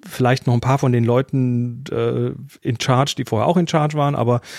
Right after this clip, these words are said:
Entscheidungen werden jetzt möglicherweise woanders gemacht. Ähm, ich, äh, ha-, hast du die K-I-Funktionen, also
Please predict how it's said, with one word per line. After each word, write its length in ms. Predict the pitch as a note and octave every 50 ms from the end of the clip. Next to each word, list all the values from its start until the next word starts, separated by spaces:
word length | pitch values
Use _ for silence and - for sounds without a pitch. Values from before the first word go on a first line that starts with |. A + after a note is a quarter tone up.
| - - -
Entscheidungen 540 | B2 A2 - C3 A#2 B2+ C#3 C3+ C3 A#2+ A2
werden 240 | A2+ A2+ A#2 B2
jetzt 180 | A#2 A2 - -
möglicherweise 600 | A#2+ A#2+ C3 - C#3+ B2+ C3 A2+ A2 G#2 G2+ G2+
woanders 440 | F#2+ G2 G2+ C3 F#3 G3+ F#3 F3 -
gemacht. 440 | - D3+ C3+ C3+ C#3+ D#3+ - - - - - - - - - - - - _ _ _ _ _
Ähm, 720 | - B2+ B2 B2 A#2+ B2 A#2+ A#2 A#2+ B2 B2 B2 B2+ B2 - _ _ _ _ _ _ _ _ _ _ _ _ _ _ _ _ _ _ _ _ _
ich, 600 | - D#3 C#3+ C3+ - - - - - - - - _ _ _ _ _ _ _ _ _ _ _ _ _ _ -
äh, 140 | - F#2 - - -
ha-, 320 | E3+ D#3+ - C#3+ D#3+ -
hast 220 | - E3 G3+ G3+ -
du 60 | B3+
die 100 | G3+ A3
K-I-Funktionen, 920 | - - G3 F#3 G3+ G3 - F#3+ F3 D#3+ D3 - E3 D3 C3+ C3 C3 C3
also 320 | C#3+ D3+ C#3+ D3+ C3+ C3